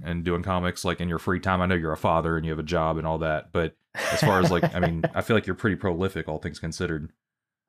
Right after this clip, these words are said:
Speaker 2: Uh, yeah, no, it's, uh, the thing about, uh, having kids is that it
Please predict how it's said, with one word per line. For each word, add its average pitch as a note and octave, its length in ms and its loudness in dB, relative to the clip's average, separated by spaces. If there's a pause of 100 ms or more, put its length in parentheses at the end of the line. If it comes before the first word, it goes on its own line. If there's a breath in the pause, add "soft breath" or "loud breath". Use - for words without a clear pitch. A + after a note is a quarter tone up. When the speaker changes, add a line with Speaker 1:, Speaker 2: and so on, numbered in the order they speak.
Speaker 2:
Uh, C3+ 460 4
yeah, C#3 540 6 (120)
no, A#2 500 4 (100)
it's, - 460 -6 (640)
uh, - 420 -2
the C#3+ 180 2
thing E3 220 6
about, D3 440 4 (100)
uh, A#2 340 2
having A2+ 380 0
kids F#2+ 680 -2
is F#2 260 -6
that - 220 -4
it - 200 -6